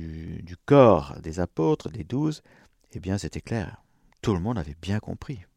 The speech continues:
tout le monde avait bien reçu cette, euh, institution. Pierre est le chef des apôtres. Est-ce que c'est le meilleur ? Ben, pff, encore une fois,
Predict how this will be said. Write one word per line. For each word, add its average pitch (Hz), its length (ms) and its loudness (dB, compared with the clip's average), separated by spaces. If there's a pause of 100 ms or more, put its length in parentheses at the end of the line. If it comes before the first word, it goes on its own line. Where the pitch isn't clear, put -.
(240)
tout - 80 -14
le 80 80 -12
monde 90 100 -6
avait 78 160 -8
bien 90 240 -4
reçu 78 420 -10 (540)
cette, - 540 -8
euh, 73 200 -8 (1080)
institution. - 800 -8 (1900)
Pierre 90 500 -4 (360)
est 180 100 0
le 143 80 2
chef - 480 -8 (240)
des 160 180 -4
apôtres. - 560 -8 (1900)
Est-ce 127 200 2
que 131 80 2
c'est 127 160 6
le 120 80 6
meilleur ? 104 520 4 (200)
Ben, 85 320 -2
pff, - 580 -12 (880)
encore 90 260 -4
une 82 120 -2
fois, 90 380 -6